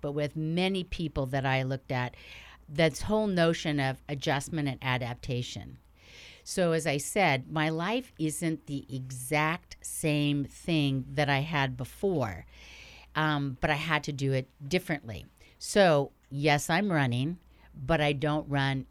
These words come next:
as fast as I used to. Yes, I'm swimming, but I don't push myself the way I used to. So I found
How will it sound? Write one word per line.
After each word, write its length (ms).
as 140
fast 360
as 140
I 60
used 380
to. 120
Yes, 400
I'm 500
swimming, 500
but 160
I 120
don't 420
push 300
myself 520
the 100
way 240
I 40
used 420
to. 160
So 320
I 120
found 540